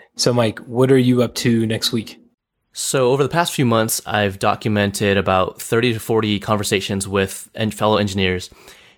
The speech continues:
Speaker 2: and I've asked them the same question each time. It's, "What's your latest frustration and how have you, uh, attempted to resolve this and, and what were the results of that?" And so for me, I'm gonna go through these notes and figure out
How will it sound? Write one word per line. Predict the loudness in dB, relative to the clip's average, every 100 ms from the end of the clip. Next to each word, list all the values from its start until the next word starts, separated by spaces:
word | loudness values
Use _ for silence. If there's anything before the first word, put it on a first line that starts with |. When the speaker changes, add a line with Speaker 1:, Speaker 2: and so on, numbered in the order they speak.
| _ -6
Speaker 2:
and | -2 0 0 -4 -6 _ _ _ _ -4
I've | -2
asked | 0 -2 -2
them | 0 0 0 -4 -10
the | -10
same | -4 -2 -2
question | -2 -2 -2 -4
each | -4
time. | -2 0 0
It's, | -2 -6
"What's | -4 -4 -2
your | 0 2
latest | 0 0
frustration | -4 0 -2 0 -4 -2
and | -4
how | -2 -2 -2
have | 0 -2
you, | -2 -2 -2 -6 -14 -20 -10
uh, | 0 0 2
attempted | -2 0 0 0
to | -2 -2 -2 -2
resolve | -2 0 0 -2
this | -6 -6
and, | -6
and | -4 -2
what | 0
were | 0
the | -2
results | -2 -2 -4
of | -6
that?" | -4 -4 -6 _ -20 -20 -20 _ _
And | -4 -2 -2
so | 0 -2
for | 0 0
me, | 2 2
I'm | 0 0
gonna | -2
go | 0 0 0
through | 0 0
these | 0 0
notes | -2 -2 -10 -8
and | -6 -4 -2 -4 -6 -12
figure | -6 -2 0
out | 2 0 -2